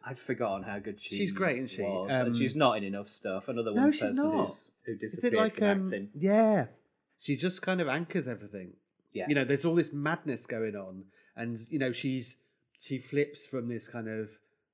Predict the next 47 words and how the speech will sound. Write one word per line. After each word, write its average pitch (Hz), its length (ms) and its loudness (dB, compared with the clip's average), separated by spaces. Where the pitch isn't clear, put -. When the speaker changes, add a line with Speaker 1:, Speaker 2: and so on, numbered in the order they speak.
Speaker 2:
unbeliever 113 680 -4
to 107 80 -8
believer. 110 580 -4
There's 127 160 -10
a 139 60 -8
brilliant 147 420 2
bit 143 220 0
where, 107 280 -4
and 120 100 -6
in 120 60 -4
fact, 139 260 -4
she's 120 180 -8
talking 151 320 -4
to 92 60 -16
Gorshin. 139 520 -2
Speaker 1:
Yeah. 110 280 0
Speaker 2:
Where 127 180 4
she's 131 220 -4
talking 135 560 0
about 113 400 -4
psychiatry 131 640 -4
like 110 220 -4
it's 110 160 -14
a 107 40 -8
religion. 110 480 -2
She 113 140 -12
says, 107 300 -6
Speaker 1:
Yes, 87 300 -6
Speaker 2:
"I've 127 80 -2
Speaker 1:
and 104 80 -6
Speaker 2:
lost 113 180 2
Speaker 1:
where - 0 -
Speaker 2:
my 127 120 -2
faith." 139 420 0
Speaker 1:
Yeah. 98 180 -6
Speaker 2:
You 139 100 0
know, 117 240 4
Speaker 1:
So 135 80 4
Speaker 2:
and 147 80 8
that's 151 140 8
Speaker 1:
we, 151 100 6
Speaker 2:
like, 143 120 8
<laughs> - 0 -
Speaker 1:
we 151 100 10
Speaker 2:
it's 139 200 4
Speaker 1:
decide 127 340 10
what's 131 140 6